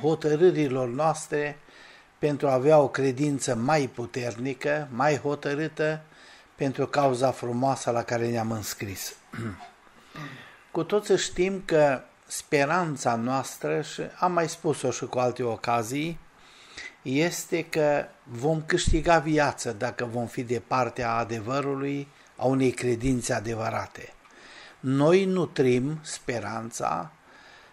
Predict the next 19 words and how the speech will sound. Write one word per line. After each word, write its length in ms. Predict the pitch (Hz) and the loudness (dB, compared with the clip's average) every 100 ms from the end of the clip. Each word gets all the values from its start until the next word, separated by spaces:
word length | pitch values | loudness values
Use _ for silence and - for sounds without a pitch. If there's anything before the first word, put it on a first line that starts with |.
| _ | _
că 120 | - | -4
în 140 | 160 156 | -2 -2
curând 720 | 156 165 175 156 113 92 95 - - - - - | 0 6 6 6 2 -4 0 4 6 4 -4 -10
noaptea 500 | 117 131 143 - 123 | -2 4 4 2 -2
de 120 | 113 | 0
păcat 420 | 117 120 135 135 | 0 0 0 0
a 40 | 127 | 0
omenirii 540 | 123 120 117 135 123 | 0 0 0 0 0
va 140 | 117 113 | 0 -2
fi 180 | - | -2
înlăturată 1040 | 139 123 120 113 117 107 104 - 143 170 196 - - - - - - | -2 0 -2 -4 -6 -6 -6 -4 -2 -2 -4 -14 -20 -20 -20 -18 0
și 100 | 180 | 0
speranța 800 | 175 - 151 165 190 175 156 143 | 0 0 2 2 0 -2 2 2
de 140 | 123 | 2
viață 680 | 120 110 110 131 143 165 151 | 0 0 -2 -2 0 -2 -2
își 220 | - 139 113 | -2 -4 2
va 140 | 131 | 2
face 420 | 127 151 147 139 | 4 2 2 0
loc 480 | 117 131 160 - - | -2 0 0 -4 -14